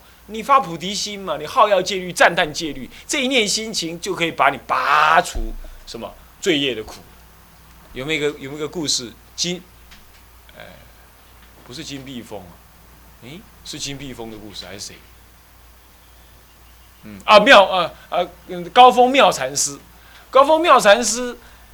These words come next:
我讲过这个故事吧？那叫高峰妙禅师初学佛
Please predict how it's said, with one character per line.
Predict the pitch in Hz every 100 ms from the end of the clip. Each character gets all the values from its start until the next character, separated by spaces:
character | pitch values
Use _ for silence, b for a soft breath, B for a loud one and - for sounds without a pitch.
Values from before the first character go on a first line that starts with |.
| - -
我 | 156 180
讲 | 160
过 | 143 165
这 |
个 | 170
故 | 156 156
事 | 131
吧？ | 120 107 - - - -
那 | 240
叫 | 233 269
高 | 262 277 277
峰 | 269 285
妙 | 311 247
禅 | 190 180 208
师 | - 214 196
初 | - - - 240
学 | - 160 165
佛 | 135 127